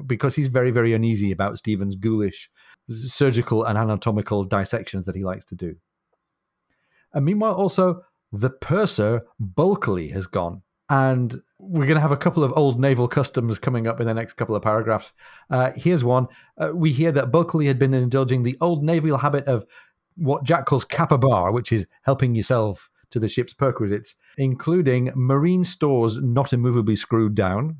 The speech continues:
had been preyed on by Bulkeley, including their best Snow Harris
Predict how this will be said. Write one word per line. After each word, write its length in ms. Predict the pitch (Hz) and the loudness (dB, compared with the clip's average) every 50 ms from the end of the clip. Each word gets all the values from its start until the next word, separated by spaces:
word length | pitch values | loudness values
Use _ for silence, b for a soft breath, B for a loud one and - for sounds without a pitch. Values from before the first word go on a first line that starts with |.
| _ _ | _ _
had 160 | 110 104 92 | -8 -8 -4
been 220 | 95 95 87 87 - _ _ _ _ _ _ _ | -4 -6 -6 -6 -10 _ _ _ _ _ _ _
preyed 260 | - 123 113 107 104 | -6 -4 -2 0 0
on 120 | 101 101 | 0 0
by 140 | 92 95 92 | 0 -2 -2
Bulkeley, 460 | 90 101 98 92 - 104 104 104 101 b b b b b b b b b | -2 -2 -4 -4 -2 -2 -4 -4 -4 b b b b b b b b b
including 1000 | - 139 151 151 - - - 208 285 320 247 139 101 95 101 113 131 165 220 269 262 _ _ _ _ _ _ _ _ _ _ _ _ | -2 -2 -2 -2 -2 -2 -2 0 0 2 0 0 0 0 0 0 0 0 -2 -2 -6 _ _ _ _ _ _ _ _ _ _ _ _
their 160 | 117 117 117 | -2 -2 -2
best 500 | 107 107 156 175 208 202 - - - - _ _ _ | -2 -2 -2 -2 -2 -2 -4 -8 -10 -14 _ _ _
Snow 720 | - - - - 220 226 - 110 117 131 143 156 165 170 151 | -14 -12 -10 -10 -8 -6 -4 -2 -2 0 0 2 0 0 0
Harris 580 | 117 170 170 135 98 98 101 - - - - | -2 -2 -2 -2 -4 -6 -6 -6 -8 -8 -8